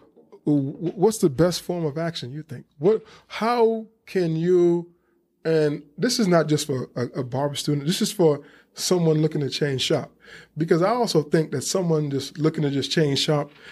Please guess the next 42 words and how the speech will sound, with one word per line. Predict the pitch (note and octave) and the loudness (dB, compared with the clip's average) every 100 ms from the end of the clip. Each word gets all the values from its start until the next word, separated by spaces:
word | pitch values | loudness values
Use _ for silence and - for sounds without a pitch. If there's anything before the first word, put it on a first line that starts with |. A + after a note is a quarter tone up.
| - - | -20 -4
could | D#3 D3 | -2 4
be | D#3+ | 4
a | C3+ | 4
cancer | F#3 E3 C#3+ C#3+ | 2 2 2 2
as | C3 | 4
well. | E3 B2+ - _ _ _ _ _ _ _ _ | 4 2 -6 _ _ _ _ _ _ _ _
You | D#3+ | 2
know | D3 | 4
what | C#3+ | 4
I | |
mean? | C#3+ E3 D#3+ A3 - _ _ _ - - _ _ _ _ | 2 -2 -12 -16 -20 _ _ _ -20 -20 _ _ _ _
You, | A3 G#3 E3+ F3 F3+ | -12 -2 0 2 2
you, | E3+ F3+ G3+ | 2 2 0
you, | F3+ F3 - _ _ _ _ _ _ - | 0 0 -6 _ _ _ _ _ _ -2
it's | A3 | 2
okay | A3+ A3 G#3+ A3 A3+ | 2 4 4 4 0
to | - F#3+ | -4 -4
change | F3+ E3 D#3+ - | -2 -2 -2 -2
shop. | D3+ D3 | -2 -2
Things | - A#3 G#3+ | -4 -4 -2
happen. | A3+ G#3 - - _ - | -2 -2 -8 -18 _ -10
I'm | G#3+ | -4
not | A#3+ - | -2 2
saying | F#3+ | 2
this | E3+ D#3+ | 2 0
is, | C#3+ - - - _ | -4 -6 -20 -20 _
this | G3 - | 0 2
is | - | 0
for | C#3 - - | -2 -4 0
everyone. | F3+ D#3+ C#3+ A#2+ A2 B2 A2+ _ _ _ _ _ _ _ - | 2 4 2 2 -2 -8 -16 _ _ _ _ _ _ _ -4
But | D3+ - E3 | -2 0 -2
what, | C3+ F3+ A#3 | 0 2 2
what | D#3+ D#3 A#3+ - | 2 4 2 2
do | F#3 | 2
you | F#3 F#3+ E3+ | 4 2 0
think | - F#3+ D#3 - - _ | 0 2 2 -2 -14 _
is | D3+ C#3 | 0 2
the | B2 | -2
best | B2 D#3+ D#3 | 2 0 0
form | - D#3 C#3+ | -2 0 2
of | C3 D3+ | 0 0
action | D3+ C#3+ C3+ B2+ | 0 -2 -4 -6